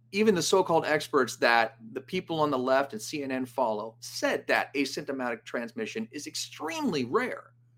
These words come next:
right? And everything, this whole thing is predicated on asymptomatic transmission. Now, if you knew for a fact that,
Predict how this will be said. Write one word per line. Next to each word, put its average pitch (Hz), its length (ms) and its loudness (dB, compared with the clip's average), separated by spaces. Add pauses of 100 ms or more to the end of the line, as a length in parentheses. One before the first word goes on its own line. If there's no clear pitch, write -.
(360)
right? 135 260 2
And 147 140 -4
everything, 175 640 0 (240)
this 196 120 0
whole 190 160 4
thing 214 260 -2
is 156 100 -6
predicated 135 720 0
on 117 380 -4 (120)
asymptomatic 123 640 -4
transmission. 131 580 -6
Now, 110 220 0 (1080)
if 143 140 -2
you 170 100 -4
knew 165 140 0
for 151 180 0
a 113 60 0
fact - 520 0 (200)
that, 123 360 2